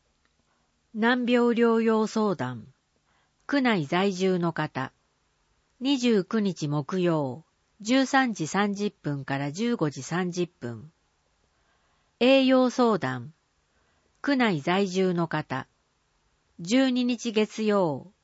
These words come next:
二十六日月曜、九時から十五時三十分。ここまでは予約制です。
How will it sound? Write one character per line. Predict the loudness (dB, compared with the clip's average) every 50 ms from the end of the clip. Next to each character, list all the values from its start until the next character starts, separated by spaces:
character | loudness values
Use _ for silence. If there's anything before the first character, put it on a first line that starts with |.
| _ _ _
二 | -6 -2 -2 -2
十 | 0 0 0 0 2 0
六 | 0 -2 -2 -2 -2
日 | -2 -2 -2 -4 -4 -2
月 | 0 -2 -2 -2 -4 -2
曜、 | 0 2 2 0 -2 -4 -6 -10 -16 _ _ _ _ _ _ -4
九 | -4 -2
時 | -2 -2 -4
か | -2 -2 -2
ら | -2 -4 -4
十 | -2 -2 -2 -2 0
五 | 0 -2
時 | -2 -4 -8
三 | -6 -4 -4 -4 -4 -2
十 | -2 -4 -4
分。 | -4 _ _ -10 -10 -10 -12 -16 -20 _ _ _ _ _ _ _ _ _ _ _ _ _ _ _ _ _ _ _ _ _ _ _ _ _ _ _ _ _ _ _ _ _ _
こ | -2 -2 4
こ | 4 4 4
ま | 4 2 2
で | 2 2
は | 2 0 0
予 | 2 2 2
約 | 2 2 0 -2 -6
制 | -4 -2 0 0 0 0
で | 0 -2 -4
す。 | -4 -10 -20 -20